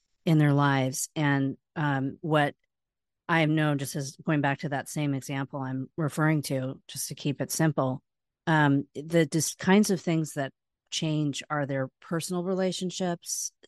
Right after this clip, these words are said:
their professional relationships. They, they're much more at ease. Mo-, most people don't realize they're walking around with an undercurrent of unease.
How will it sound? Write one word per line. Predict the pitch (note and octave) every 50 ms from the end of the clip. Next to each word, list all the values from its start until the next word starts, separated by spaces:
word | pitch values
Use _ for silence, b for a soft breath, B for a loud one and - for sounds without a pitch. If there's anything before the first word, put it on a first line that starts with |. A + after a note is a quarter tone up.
| _ -
their | E3 D3+ C#3+ C#3+ C#3 C#3 C#3 C#3 - - - _ -
professional | - D3+ - D#3 D#3+ D3+ - F3+ E3 D#3+ D#3
relationships. | D#3+ D#3 D3 D3+ D3+ C#3 - E3 D3+ - - E3 D3 C#3+ - - - - - - b b b b b b _ _ _ _ _
They, | E3+ E3 D#3 C#3+ - _ _ -
they're | D#3+ F3 D#3+ D#3 D3
much | D3 D3+ D3 D#3+ F3 F3+ - - F#3+
more | F#3 E3 D#3+ D3+ -
at | D#3+ D#3 C#3+ B2+ -
ease. | C#3+ D3 D3 D3 D#3 E3 E3+ F3+ - - b b b b b _ _ _ _ _ _ _
Mo-, | - F3 F3+ F#3 G#3 -
most | G3 F#3+ G#3 A3+ - - - -
people | - A3 G#3 - F#3+ E3
don't | C#3+ E3 D3+ D3 D3 -
realize | - D3+ D#3 D3+ D3+ D3 C3+ B2+ C3+ - -
they're | - D3 D3 C#3+
walking | D3 D3 D3+ D#3 D3+ - F#3+ F#3 F3+
around | E3 D3+ D3 C#3+ C#3 C#3 C#3
with | C3+ C3+ -
an | C#3+ C#3 - - _
undercurrent | E3 D#3 D#3 D#3+ D#3 E3+ E3 E3 E3 F3 - - _ _ - - E3+ D3+ D3 C#3+ C3+ C3 C#3 D3+ - - _ -
of | E3+ C#3+ C#3+ - -
unease. | - D#3 D3+ D#3 D3+ D#3 D#3 - - - D3+ C#3+ C#3+ C#3 C3 - - - - - - - -